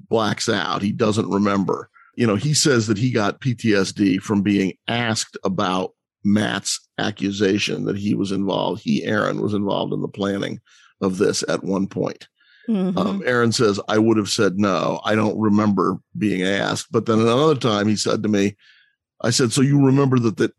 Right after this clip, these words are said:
Speaker 1: you, you don't remember it, but you remember it did not happen."
Speaker 2: That was
Speaker 1: You're
Speaker 2: my
Speaker 1: not s-,
Speaker 2: favorite.
Speaker 1: well, you know, I mean, I wanted to, I wanted to try to get clear whether he was saying, "I don't remember if it happened,"
Speaker 2: Right.
Speaker 1: or, "I do remember and it didn't happen." And he sort of seemed, uh,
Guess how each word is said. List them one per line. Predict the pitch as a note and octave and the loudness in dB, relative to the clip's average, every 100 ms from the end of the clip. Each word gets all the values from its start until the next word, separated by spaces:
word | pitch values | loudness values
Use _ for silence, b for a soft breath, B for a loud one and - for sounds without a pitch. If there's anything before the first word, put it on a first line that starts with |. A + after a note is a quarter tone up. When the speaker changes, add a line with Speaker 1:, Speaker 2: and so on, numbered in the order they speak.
| G#2 - | -12 -8
Speaker 1:
you, | B2+ C#3 | 0 0
you | C#3 D3 | 2 2
don't | C#3+ | 4
remember | A#2+ C3 C#3 A#2+ | 4 4 6 4
it, | A2+ | 4
but | F#2 - | 2 2
you | B2 | 4
remember | B2+ C3+ A#2 | 4 4 4
it | A2 - | 2 0
did | A2 | -2
not | A2 A2+ A2 | 0 2 0
happen." | G#2 G#2 - - _ | -2 -4 -8 -14 _
Speaker 2:
That | D#4+ | 2
was | - C3 | 4 4
Speaker 1:
You're | C#3+ | 4
Speaker 2:
my | |
Speaker 1:
not | C#3 | 2
s-, | D#3+ | 0
Speaker 2:
favorite. | D#3+ D2+ - _ | -2 -8 -14 _
Speaker 1:
well, | - A3+ A3 | 2 4 6
you | B3 | 4
know, | A3+ E3+ | 4 4
I | D3+ | 4
mean, | F3+ F3 | 2 2
I | F3 | 2
wanted | G#3+ B3 F3+ | 2 2 4
to, | D3+ C#3 | 2 -2
I | C3 | -4
wanted | D#3+ G3+ A#3 | -4 -2 -2
to | C#3+ | -2
try | B2+ - F3 | -2 0 2
to | D3 | 2
get | B2+ - | 2 -2
clear | - A#3 F#3+ C#3+ | -2 2 4 4
whether | C#3+ C#3+ C3+ | 4 2 4
he | C3+ | 2
was | C#3 B2 | 2 0
saying, | - D#3+ C3+ - | 2 2 0 0
"I | C#3+ | 0
don't | C#3+ B2+ | 0 2
remember | C3 E3 E3 B2 | 2 4 4 4
if | G#2+ | 2
it | |
happened," | G#2+ G#2 G2+ C2+ A2+ - b b | 2 0 -2 -4 -4 -8 b b
Speaker 2:
Right. | - F#3 | -2 2
Speaker 1:
or, | C#3+ C3+ | 2 2
"I | C3+ | 0
do | C#3+ A#3 | 4 6
remember | G3 C#3 B2 A#2+ | 6 6 4 4
and | C3 C3 | 4 2
it | C3 | 2
didn't | D3+ D3+ A#2+ | 2 2 2
happen." | G2+ - - - - b b - | 0 -6 -10 -12 -14 b b 0
And | C3+ | 2
he | C3+ | 4
sort | - D4 C#4+ | 4 4 4
of | F#3 | 4
seemed, | D3 - G3 F#3 D#3+ B2+ b b b _ | 2 0 2 2 2 -2 b b b _
uh, | - | -6